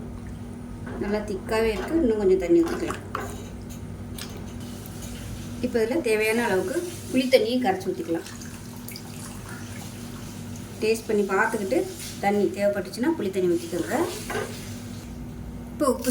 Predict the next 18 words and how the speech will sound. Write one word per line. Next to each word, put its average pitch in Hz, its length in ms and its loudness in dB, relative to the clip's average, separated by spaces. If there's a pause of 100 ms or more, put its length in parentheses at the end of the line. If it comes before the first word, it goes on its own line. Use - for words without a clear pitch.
சேர்த்துக்கலாம். 190 480 2 (220)
இப்போ - 200 -4
எல்லாமே 233 320 2
நல்லா 214 320 6
கலந்து 214 360 2
கொதிக்கட்டும். 208 500 0 (2250)
இப்போ - 140 0
அதை 220 180 4
மூடி 226 200 2
வச்சிடலாம், 240 420 6
நல்லா 196 160 2 (120)
கொதிக்கட்டும். 208 520 -2 (1300)
இப்போ 247 200 4
பாருங்க, 202 320 4
குழம்பு 220 320 4
நல்லா 185 260 4
கொதிச்சுக்கிட்டு 190 420 -2
இருக்கு. 202 220 -2